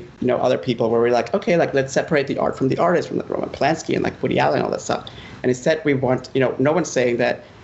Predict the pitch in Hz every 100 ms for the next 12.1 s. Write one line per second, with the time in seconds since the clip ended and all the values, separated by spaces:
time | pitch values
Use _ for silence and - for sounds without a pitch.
0 | - - 123 117 123 117 120 117 113 120
1 | 147 160 151 135 127 - 131 123 - -
2 | - - 123 120 - - 143 175 160 131
3 | 127 123 127 - - - - 156 151 -
4 | 147 139 135 - - - 156 - - 135
5 | 123 131 - - 143 127 123 127 - -
6 | 127 131 127 - - 127 123 - - -
7 | 131 - 131 127 143 147 131 135 - -
8 | - - - - 131 143 156 156 - 151
9 | - - - - - - - 123 131 -
10 | - - - - - - 135 117 120 123
11 | - - - - - - 175 175 156 -
12 | -